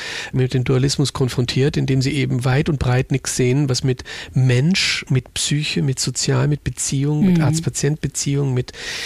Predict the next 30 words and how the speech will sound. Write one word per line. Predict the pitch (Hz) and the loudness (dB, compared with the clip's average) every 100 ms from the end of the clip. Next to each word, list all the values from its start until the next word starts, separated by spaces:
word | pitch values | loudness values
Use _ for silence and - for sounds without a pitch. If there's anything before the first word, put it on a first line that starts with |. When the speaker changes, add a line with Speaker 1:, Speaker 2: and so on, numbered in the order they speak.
| - - | -10 -2
Speaker 1:
ja, | 127 202 | 2 4
mit | 233 135 | 4 4
einer | 127 127 | 2 2
psychosomatischen | - - 135 131 131 135 143 135 131 107 139 | 0 0 0 2 2 2 2 0 0 0 2
Haltung | 196 - 151 147 | 2 2 0 0
auch | 135 123 | -2 -2
gegenüber | - 127 147 127 | 0 0 0 -2
dem | 135 | 0
Menschen | 127 123 - 135 | 0 0 -2 -2
und, | 127 131 | -4 -4
und | - 123 - | -4 -4 -2
gegenüber | 131 139 131 127 | -4 -2 -2 0
seiner | 131 123 127 127 - | 0 2 2 -2 -6
Krankheit, | - 123 135 139 123 - - - - - - | -2 0 0 2 0 -2 -10 -12 -10 -10 -6
ähm, | - 131 131 | 0 2 0
zu | - 131 | 0 -2
tun | 175 208 113 | 2 2 2
haben. | 117 123 123 - | 2 0 -4 -4
Und | 147 127 | -2 0
dieses | 147 131 | 0 0
Beispiel, | - 131 131 147 | 0 0 2 0
das | |
Sie | 131 | 0
gebracht | 135 127 131 - | 0 0 0 0
haben, | 156 143 | 0 2
ist | 135 143 | 0 0
eine | 131 | 0
herrliche | 117 143 143 160 165 | 2 2 2 2 2
Überwindung, | 156 147 185 208 113 107 117 | 2 2 4 4 2 -2 -2
eine, | 120 120 | 0 0